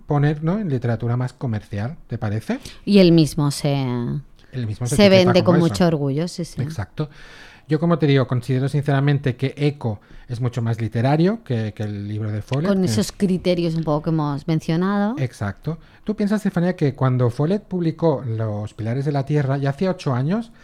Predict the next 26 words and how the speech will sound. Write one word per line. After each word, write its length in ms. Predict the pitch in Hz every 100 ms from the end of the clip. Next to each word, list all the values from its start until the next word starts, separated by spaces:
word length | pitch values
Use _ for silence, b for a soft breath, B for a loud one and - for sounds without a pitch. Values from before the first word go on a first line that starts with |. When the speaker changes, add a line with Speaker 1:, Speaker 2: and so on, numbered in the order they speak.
| b -
Speaker 1:
que 220 | 127 123
Eco 320 | 120 196 202
había 220 | 123 123
sacado 500 | 120 127 123 151 170
El 100 | 131 110
nombre 180 | 117 123
de 60 |
la 100 | 104
rosa? 400 | 90 95 - 90 b b b b
Era 220 | 139 139
una 320 | 135 139 139 - -
te-, 160 | 139
una 220 | 127 127
época 340 | 135 175 165 170
en 140 | 143
la 140 | 147 143
que 220 | 151 180 b b -
la 100 | 135
novela 240 | 135 156
histórica 500 | 160 156 151 165 185
ya 100 | 151
estaba 420 | - 143 170 - _
en 180 | 139 120
auge, 520 | 110 98 - 95 92 -
¿vale? 260 | 165 143
Speaker 2:
Ujú. 80 | 190